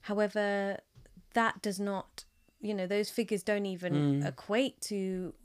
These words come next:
Speaker 1: the number that are accessing
Speaker 2: No.
Speaker 1: mental health services. So there's something clearly going
Speaker 2: Mm-hmm.
Speaker 1: wrong here.
Speaker 2: For sure, yeah.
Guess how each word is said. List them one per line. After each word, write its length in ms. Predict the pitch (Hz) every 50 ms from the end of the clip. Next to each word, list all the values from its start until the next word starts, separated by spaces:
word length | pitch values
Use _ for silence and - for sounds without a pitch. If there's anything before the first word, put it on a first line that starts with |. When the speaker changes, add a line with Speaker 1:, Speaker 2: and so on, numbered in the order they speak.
| 214 196 190 180 - _ _ -
Speaker 1:
the 120 | 196 185
number 400 | 175 185 202 208 214 214 202 196
that 140 | 185 185 - -
are 120 | 185 180
accessing 800 | - 180 - - - - - 180 175 - - - 175 175 175 175 175
Speaker 2:
No. 120 | 135 127
Speaker 1:
mental 280 | - 185 175 - 190 175
health 240 | - 170 170 - -
services. 540 | - 196 196 190 185 175 - - - 175 -
So 140 | - 180 175
there's 180 | 180 180 180
something 760 | - - - 220 208 208 208 202 - - - - 214 208 - - - - _ _ _ _ - _ _
clearly 420 | - - 208 202 202 202 190 190
going 280 | 180 - 185 180 175 156
Speaker 2:
Mm-hmm. 160 | 147 156 147
Speaker 1:
wrong 280 | 139 143 143 139 139 139
here. 280 | 127 - - - - 92
Speaker 2:
For 80 | 127
sure, 220 | 120 - 139 127 123
yeah. 120 | 127 123